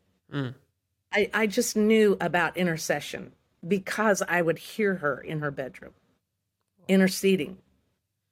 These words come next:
Speaker 2: and, and praying like, um, you know, it, it was just a powerful way to grow up. It was kind of lonely. There was no young people.
Speaker 1: Mm.
Speaker 2: Uh, when I was about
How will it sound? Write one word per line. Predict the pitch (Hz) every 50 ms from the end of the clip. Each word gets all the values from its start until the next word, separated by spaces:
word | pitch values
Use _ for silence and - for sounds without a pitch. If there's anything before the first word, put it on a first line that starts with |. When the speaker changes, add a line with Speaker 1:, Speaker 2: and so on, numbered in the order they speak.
| _ _ -
Speaker 2:
and, | 151 165 156 -
and | - 180 180 175
praying | - - 220 233 226 208 180 151 147 160 160 -
like, | - 160 165 160 156 156 - _ - - - _ _ _ _ _ _ _ _ _ _ _ _ _ _ _ _ _ _ -
um, | 151 147 143 143 135 - - _ _ _ _ _ - - _ _
you | - 165
know, | 160 143 143 -
it, | - 160 170 - -
it | - 196 202
was | 226 208 185
just | - - 196 190 - - -
a | 180 175
powerful | - - - - - - 202 208 220 214 - - 196 175
way | 160 160 160 160 156 151
to | 147 - 156
grow | 143 - - 156 156 151 143 - -
up. | 139 - - _ _ _ - - - -
It | - -
was | 254 285 -
kind | - - 302 339 370
of | 320 196 170
lonely. | 170 160 156 147 139 143 147 180 226
There | 233 214
was | 202 208 190 196
no | 190 196
young | 202 202 185 170 156 151 160 160
people. | - - 131 147 - 170 175 247 262 - _ _ _ _ _ _ _ _ _ _ _ _ -
Speaker 1:
Mm. | 175 175 170 170 160 156
Speaker 2:
Uh, |
when | 143 - 190 190
I | 185 185
was | 185 185
about | 175 160 - 190 202 240 233 -